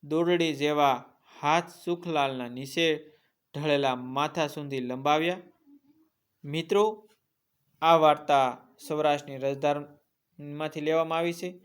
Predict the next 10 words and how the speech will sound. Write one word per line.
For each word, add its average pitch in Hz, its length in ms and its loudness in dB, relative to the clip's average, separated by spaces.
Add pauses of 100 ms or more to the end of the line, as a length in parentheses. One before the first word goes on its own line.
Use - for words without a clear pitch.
(520)
અને 143 260 -4
આના 151 280 0
પછીનો 165 360 -6
આગળનો 147 360 -2
ભાગ 139 240 -4
હવે 139 160 0
આવતા 143 300 0
ઓલામાં 160 340 0
આપણે 160 200 -4
જોઈશું. 170 460 -8